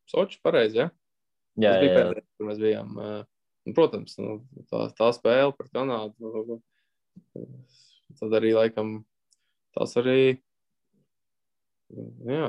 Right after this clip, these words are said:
Speaker 1: tās arī laikam tādas, eh, kas vispilgtāk atmiņā palikušas, ja. Viennozīmīgi spēle pret Kanādu, kur
Speaker 2: Mhm.
Speaker 1: daudz, daudz dzirdēts un joprojām daudz runā par to. Jā.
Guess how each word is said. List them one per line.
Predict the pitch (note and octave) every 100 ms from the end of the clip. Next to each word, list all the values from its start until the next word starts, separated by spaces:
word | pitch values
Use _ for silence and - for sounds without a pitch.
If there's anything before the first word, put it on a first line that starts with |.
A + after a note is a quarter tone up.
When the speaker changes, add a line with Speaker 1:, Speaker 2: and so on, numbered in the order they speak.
| -
Speaker 1:
tās | A#2+ C3+
arī | C#3+ C#3+
laikam | D3 D3 C#3+
tādas, | C#3 C3 - -
eh, | C#3+ C#3 C#3 C#3 C3+ C3+ C3+
kas | C#3+ -
vispilgtāk | D3+ - D3+ A2+
atmiņā | A2 G#2+ G#2+ G#2+
palikušas, | - G#2 - - - -
ja. | A#2 _ _ - _ _ _ _ _ _ -
Viennozīmīgi | B2 G#2+ G#2 G#2 A2 -
spēle | A2 A2 A#2
pret | -
Kanādu, | - C3 A2+ B2+ - _ _ _ _ _ _ _ _ _ _ _ _
kur | _ - - -
Speaker 2:
Mhm. | F#2 F2+ F#2 _ _ _ _
Speaker 1:
daudz, | A2+ A2+ A#2 A#2 -
daudz | A#2 A2 A2+ A2 - -
dzirdēts | B2 A#2+ A2 G#2+ -
un | G#2+ A2
joprojām | G#2+ A#2+ A#2 A2 G#2+
daudz | A2 A2
runā | A2+ G#2+ G#2+
par | - -
to. | A2 G#2+ _ _ _ _ _ _ _ _ _ _ _ _ _
Jā. | -